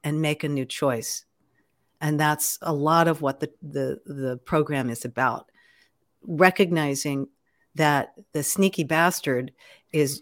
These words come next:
draining the battery without us even realizing it, like a, like a car whose headlights are on all night in the garage. And it's just this so, slow drain of energy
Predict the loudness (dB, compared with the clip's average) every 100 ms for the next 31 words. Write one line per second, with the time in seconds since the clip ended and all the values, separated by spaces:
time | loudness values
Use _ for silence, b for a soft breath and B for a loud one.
0 | -12 -6 4 6 6 4 2 -2 2 4
1 | 6 4 0 -2 -2 0 0 0 -4 -6
2 | -4 -2 0 0 0 -4 -8 -8 -10 -16
3 | _ -6 -4 -6 -8 -6 -6 -6 -10 -6
4 | 0 2 2 0 -4 -8 -4 -4 0 0
5 | -2 -6 -8 -6 -4 -2 -4 -4 -2 0
6 | -2 -4 -8 -6 -4 0 0 -2 -8 -8
7 | B B B B -4 -2 -2 -4 -2 -2
8 | 0 -4 -2 -2 -2 0 2 4 4 0
9 | -2 0 4 8 8 6 2 0 2 2
10 | 0 -6 -14 b b b b -6 -4 -2
11 | 2 2 2 0 -4 -6